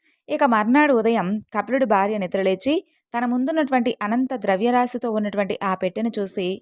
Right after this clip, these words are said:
ఆశ్చర్యపోతుంది. తనను క్షమించమంటూ భర్త కాళ్ల మీద పడుతుంది. దైవాపచారానికి మన్నించమంటూ హనుమను ప్రార్థిస్తుంది.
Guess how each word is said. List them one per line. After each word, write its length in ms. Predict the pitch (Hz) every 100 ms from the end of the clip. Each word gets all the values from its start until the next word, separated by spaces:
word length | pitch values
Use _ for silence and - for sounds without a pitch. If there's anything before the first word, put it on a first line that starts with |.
| -
ఆశ్చర్యపోతుంది. 800 | 185 208 - 196 185 175 185 180 - _ _ _
తనను 260 | 226 240 247
క్షమించమంటూ 800 | - 247 277 285 254 226 208 202
భర్త 300 | 190 190 226
కాళ్ల 320 | 214 185 202
మీద 140 | 202 185
పడుతుంది. 500 | 185 180 190 180 - _ _ -
దైవాపచారానికి 920 | 220 233 277 285 269 247 226 233 220
మన్నించమంటూ 720 | 202 202 226 220 202 190 190 202
హనుమను 420 | 202 190 214 196
ప్రార్థిస్తుంది. 680 | 190 175 - 180 196 185